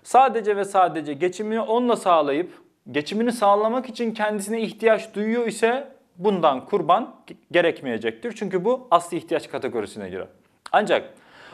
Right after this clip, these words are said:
o olmasa da geçimini sağlayabilecek bir şey. Ancak onun için, e, ne bileyim almış olduğu maaşlar, sair diğer işte hayvancılık da yapıyor bunun yanında. Oradan almış olduğu gelir yetiyor. Onu da ilave olarak gelir, e, olarak yapıyorsa tarlaları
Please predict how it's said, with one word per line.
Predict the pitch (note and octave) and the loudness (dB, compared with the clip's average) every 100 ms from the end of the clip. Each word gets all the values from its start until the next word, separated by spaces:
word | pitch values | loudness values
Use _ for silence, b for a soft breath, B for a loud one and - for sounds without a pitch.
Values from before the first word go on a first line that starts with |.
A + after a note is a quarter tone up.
| B | B
o | G3 A#3+ | 4 6
olmasa | C4 A3+ A3 G#3+ | 6 0 -2 -2
da | |
geçimini | A3+ G#3+ A3 A3 A3+ | -2 -4 -4 -6 -2
sağlayabilecek | G#3 F#3 G3 G3 F#3 F#3+ F#3 G3+ D#3+ | 4 4 6 4 2 0 -2 -6 -10
bir | |
şey. | D#3 C#3+ E3+ - _ _ _ b b b G3 | -4 -2 -4 -8 _ _ _ b b b 0
Ancak | G#3+ F#3+ C3+ - | 4 4 2 -6
onun | - G#3 A3 | -4 0 0
için, | G#3 A3+ A3 G#3 - | -2 -4 -6 -8 -4
e, | E3+ E3+ E3 | 0 2 0
ne | G3 | 0
bileyim | F#3+ F3+ | 0 4
almış | F3+ F#3+ G3 | 2 2 0
olduğu | F#3+ F3+ F3+ | 0 0 0
maaşlar, | F3 E3+ E3 - D#3 D#3 - | 4 2 0 2 2 2 -8
sair | - F3+ F3+ F3+ E3+ | -6 2 4 4 0
diğer | F3 F3 E3+ | 0 0 0
işte | F3 - | -8 -6
hayvancılık | F3 F3+ F3+ F3 F3+ F#3+ | -2 0 0 -2 -6 -2
da | D#3+ | 0
yapıyor | C3+ C3+ B2+ | 0 -2 -4
bunun | C3 | -2
yanında. | C3 C3 D3+ | -4 -2 2
Oradan | F3 F#3+ F#3 | 2 2 2
almış | F3 D#3+ D#3 | 0 0 -2
olduğu | D#3+ C#3 | -2 -2
gelir | C3+ C3+ B2 | -2 -4 -2
yetiyor. | C3+ E3+ E3+ G3 C#4+ | 0 -2 0 0 0
Onu | - G3+ E3 | -2 -2 -2
da | |
ilave | G#3 G3 D#3+ C#3 | 4 4 4 2
olarak | C#3 G3+ G3+ | -2 -4 -2
gelir, | F3+ F3 D3+ - - | -2 -2 -6 -14 -6
e, | C#3 B2+ | -4 -2
olarak | C3+ B2+ B2 A#2 | -2 0 -2 -2
yapıyorsa | D3 D#3 D3+ - A#2 - | -4 -2 -4 0 -2 0
tarlaları | - B2 A#2 C3 G#3+ | 0 2 0 0 -2